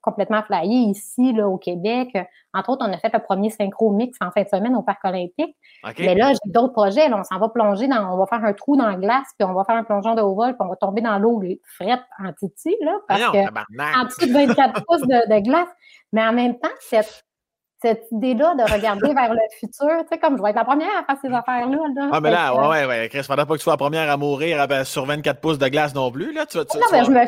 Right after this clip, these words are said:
Speaker 1: fie sur mon père, puis à date, il t'offre, là, fait que
Speaker 2: <laughs> Ok, mais qu'est-ce que tu vas, tu vas faire ça où ?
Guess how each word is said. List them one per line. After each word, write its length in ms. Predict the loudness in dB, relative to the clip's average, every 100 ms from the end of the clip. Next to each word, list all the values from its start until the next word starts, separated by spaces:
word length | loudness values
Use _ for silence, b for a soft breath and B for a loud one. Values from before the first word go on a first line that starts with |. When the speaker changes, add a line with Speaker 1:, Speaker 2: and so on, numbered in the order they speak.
| 0
Speaker 1:
fie 80 | -2
sur 120 | 2
mon 240 | 4 4
père, 260 | 2 0 0
puis 100 | 0
à 120 | 0
date, 200 | 0 -2 -2
il 40 | -6
t'offre, 360 | -4 -4 -4
là, 100 | 0
fait 240 | 0 -2 -8
que 540 | -2 2 4 4 0
Speaker 2:
<laughs> 1200 | -4 -16 -18 -2 0 0 -4 -4 -6 -8 -12 -6
Ok, 240 | -4 -4 -4
mais 120 | -4
qu'est-ce 140 | -4 -4
que 60 |
tu 60 | 0
vas, 120 | 0
tu 80 | 0
vas 80 | -2
faire 180 | -2 0
ça 140 | 0
où ? 240 | 0 -4